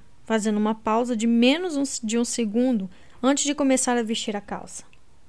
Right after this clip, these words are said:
"Onde você vai?" perguntou Kate ansiosa.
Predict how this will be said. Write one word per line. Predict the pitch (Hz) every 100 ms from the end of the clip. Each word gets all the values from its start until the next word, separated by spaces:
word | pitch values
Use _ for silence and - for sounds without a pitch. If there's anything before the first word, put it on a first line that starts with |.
| - - - - - - - -
"Onde | - 277
você | 370 427 440
vai?" | 440 403 254 180 - - - - - - - -
perguntou | 262 240 240 254
Kate | 247 240 233 233
ansiosa. | 226 226 202 175 - -